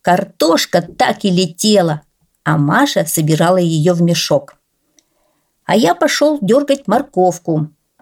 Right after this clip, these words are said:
хотя и не знал, какая она. И вышло. Дергаю морковку, а выдергивают то репу, то свеклу. Выдернул нечаянно даже огурцы и помидоры,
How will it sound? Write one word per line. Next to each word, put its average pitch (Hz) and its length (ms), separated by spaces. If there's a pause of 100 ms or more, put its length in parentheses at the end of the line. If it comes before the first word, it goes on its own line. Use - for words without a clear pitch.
(140)
хотя 208 240
и 233 120
не 175 160
знал, 147 440 (240)
какая 156 520
она. 147 340 (640)
И 285 120
вышло. 233 600 (560)
Дергаю 254 440
морковку, 254 840 (500)
а 156 120
выдергивают 208 760
то 226 120
репу, 247 540 (260)
то 302 120
свеклу. 156 720 (1000)
Выдернул 208 640
нечаянно 202 640
даже 196 300
огурцы 180 580
и 208 260
помидоры, 170 880